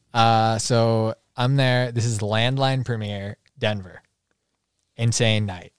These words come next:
right? Jamie's, like, the star of Landline, kinda. Uh, I'm rolling up. It was, like, me, some Air Blaster homies, and we just all, we also were there for Sculf, so we just gotten these dope Leatherman knives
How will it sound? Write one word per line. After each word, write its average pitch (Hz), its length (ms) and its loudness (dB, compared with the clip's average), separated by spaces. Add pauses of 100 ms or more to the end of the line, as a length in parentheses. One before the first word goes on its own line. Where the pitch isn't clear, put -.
(160)
right? 98 280 -8 (240)
Jamie's, 107 460 -2
like, 95 140 -12 (200)
the 110 60 -8
star 95 260 -4
of 85 80 -18
Landline, 82 400 -18
kinda. 90 300 -18 (840)
Uh, 104 540 2
I'm 113 200 4
rolling 123 240 6
up. 113 340 0
It 120 120 -2
was, 107 120 -2
like, 107 160 -2
me, 113 600 2
some 104 200 -2
Air 104 160 0
Blaster 113 380 4
homies, 110 640 0 (160)
and 113 120 -4
we 110 120 0
just 123 420 0
all, 113 260 2 (100)
we 113 180 0
also 113 360 4
were 113 100 2
there 110 180 2
for 104 100 -8
Sculf, 101 380 -4
so - 100 -6
we 104 80 -4
just 107 280 -4
gotten 120 180 0
these 107 180 -4
dope 107 320 -2
Leatherman 110 520 -2
knives 101 600 -8